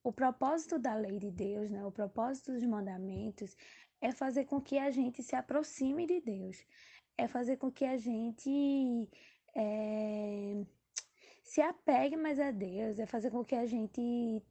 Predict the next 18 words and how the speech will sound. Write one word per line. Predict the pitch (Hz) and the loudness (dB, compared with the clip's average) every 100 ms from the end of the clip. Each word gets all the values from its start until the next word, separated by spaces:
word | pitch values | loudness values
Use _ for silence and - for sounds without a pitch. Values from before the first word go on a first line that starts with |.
| - | 0
tenha | 269 285 339 | 2 2 -2
formas | - 285 240 262 277 311 247 | -4 -2 2 2 2 0 0
de | 240 277 294 - - - | 0 2 2 -2 -4 -2
agradar | 269 311 302 269 277 403 | 4 4 4 2 0 0
a | |
Deus, | 240 185 185 - - - - - | -2 -2 -6 -10 -18 -20 -20 -10
sabe? | 214 190 190 285 349 - - - _ - | -4 -2 0 -2 -4 -14 -20 -20 _ -4
E | 226 233 247 254 254 | 0 2 2 2 4
receber | 262 262 247 262 | 4 4 4 4
dele | 254 254 269 302 302 349 | 4 2 2 2 2 0
a | - 370 | 0 -2
vida, | 302 202 214 220 214 | 0 -2 0 -2 -2
né? | 208 | -2
O | 220 | -2
dom | 220 220 | -2 0
da | 262 | -2
vida | 208 185 180 202 214 202 208 | -2 -6 -6 -4 -4 -6 -6
que | - 214 | -4 -4